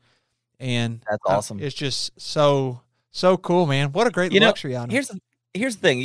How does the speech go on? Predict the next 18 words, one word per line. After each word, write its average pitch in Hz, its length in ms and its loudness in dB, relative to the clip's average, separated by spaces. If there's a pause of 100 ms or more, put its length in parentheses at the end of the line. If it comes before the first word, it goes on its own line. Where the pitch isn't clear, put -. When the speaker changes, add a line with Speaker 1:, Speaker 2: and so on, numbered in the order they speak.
Speaker 2:
You 170 140 0
meet 247 200 0
some 139 200 0
really 135 240 4
cool 123 180 -2
people 113 220 -2
when 104 100 -6
you 101 60 -6
go 104 80 -6
backpacking. 92 640 -8
Speaker 1:
Yeah. 165 240 -4 (500)
Speaker 2:
You 127 180 -2
really 147 260 4
do. 131 180 2
Uh, 117 140 2
this 156 200 2
past 202 300 6
week, 151 400 0